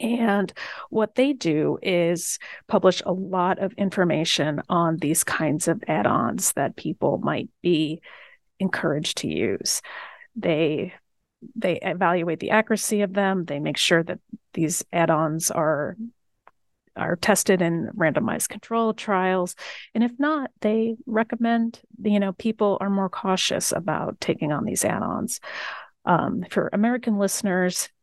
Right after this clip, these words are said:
the regulation that the, uh, H F E A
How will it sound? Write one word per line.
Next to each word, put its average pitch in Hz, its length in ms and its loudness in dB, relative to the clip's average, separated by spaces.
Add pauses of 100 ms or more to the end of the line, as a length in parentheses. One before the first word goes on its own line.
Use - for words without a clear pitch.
the 170 260 0
regulation 175 800 0
that 175 180 -6
the, 170 260 -2 (400)
uh, 160 240 2 (180)
H 175 240 2
F - 140 -2
E 151 120 4
A 143 260 0